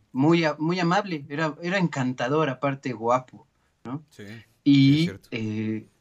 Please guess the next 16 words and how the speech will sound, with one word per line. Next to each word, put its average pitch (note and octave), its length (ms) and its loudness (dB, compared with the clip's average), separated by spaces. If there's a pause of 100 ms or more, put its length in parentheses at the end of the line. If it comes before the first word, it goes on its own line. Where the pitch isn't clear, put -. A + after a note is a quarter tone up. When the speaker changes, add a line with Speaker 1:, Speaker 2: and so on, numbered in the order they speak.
Speaker 1:
que C#3 120 2
Speaker 2:
Ujú. - 0 -
Speaker 1:
siempre E3 320 4
era E3+ 80 4
muy E3 160 4
generoso C#3+ 640 -2
con A#2 240 -10
lo, A2+ 220 -10
con A#2+ 200 -4
los A#2 200 -8
alumnos C3 440 2
que A#2 120 -10
tenía, A#2 440 -2
con A2 220 -2
los G#2+ 120 -6
modelos, A2+ 600 0